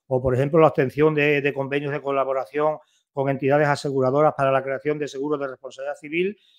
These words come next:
y otros tipos a nuestros vendedores ambulantes, ¿entiendes? Todas estas cosas, pues, hace que nuestra asociación, pues, sea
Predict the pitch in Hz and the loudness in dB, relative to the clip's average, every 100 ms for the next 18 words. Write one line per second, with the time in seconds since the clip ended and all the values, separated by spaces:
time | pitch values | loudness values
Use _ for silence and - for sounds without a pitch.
0 | - 139 151 143 165 160 202 - 135 135 | -4 -2 0 0 -2 -2 -4 -4 -2 -2
1 | 127 120 131 127 143 180 151 127 143 220 | -2 -4 -4 -2 0 0 0 0 2 0
2 | 170 123 _ _ _ 139 123 135 147 147 | -4 -16 _ _ _ -12 -6 -4 -4 -6
3 | _ _ - 131 147 147 160 175 190 202 | _ _ -6 0 0 0 -4 -4 -4 -2
4 | 156 131 123 _ _ - 131 156 165 170 | -2 -2 -4 _ _ -6 -4 -4 -4 -4
5 | 151 131 127 123 120 127 127 127 135 175 | -4 -8 -10 -10 -12 -12 -10 -4 -2 -2
6 | 143 127 139 151 | -4 0 2 2